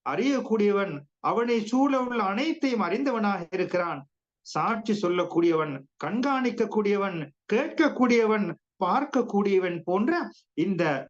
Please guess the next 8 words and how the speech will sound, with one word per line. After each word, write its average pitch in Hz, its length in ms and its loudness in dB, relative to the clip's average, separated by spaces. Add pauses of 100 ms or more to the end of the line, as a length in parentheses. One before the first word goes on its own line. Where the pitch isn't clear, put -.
(120)
திருநாமங்களை 196 760 2
ஒரு 165 120 2
மனிதன் 196 560 -2
அறிகின்ற 180 440 -2
போது 247 240 2 (440)
அந்த 165 240 -4
அடியானுடைய 196 540 0
உள்ளத்திலே 156 480 0